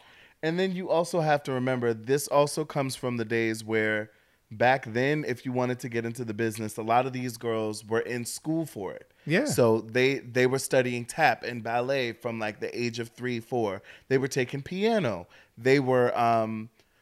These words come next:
Speaker 1: they were taking acting lessons. They were taking singing lessons. I mean, they were doing gymnastics. I'm, like, literally,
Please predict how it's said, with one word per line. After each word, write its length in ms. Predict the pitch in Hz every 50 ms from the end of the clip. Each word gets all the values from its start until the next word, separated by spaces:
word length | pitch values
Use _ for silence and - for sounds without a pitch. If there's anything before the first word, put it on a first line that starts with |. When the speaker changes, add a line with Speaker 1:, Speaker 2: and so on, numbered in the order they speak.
| _ _ -
Speaker 1:
they 240 | 117 127 127 127 131
were 540 | 123 123 127 123 120 120 120 117 117 - - 113
taking 360 | - 147 139 127 - 151 151 -
acting 460 | - 151 160 175 - - 160 135 127
lessons. 420 | 120 107 107 - - 113 107 107 107
They 100 | 117 113
were 120 | 113 123
taking 380 | 120 - 135 127 - 131 131 127
singing 440 | - - - 160 165 165 147 131
lessons. 400 | 117 107 98 101 - - 98 98 -
I 140 | - 110 127
mean, 420 | 131 131 127 123 120 113 113 113 _ - - _ _
they 100 | - 123
were 140 | 123 131 143
doing 300 | 127 131 131 135 139 135
gymnastics. 800 | 127 143 143 147 151 165 180 190 185 - - - 98 85 - - -
I'm, 140 | 117 131 - 107 95
like, 320 | 113 139 131 127 123 - - _ _ _ _ _ _ _ _ _ _ _ -
literally, 840 | - 147 147 151 160 180 190 208 214 214 214 208 220 220 220 214 -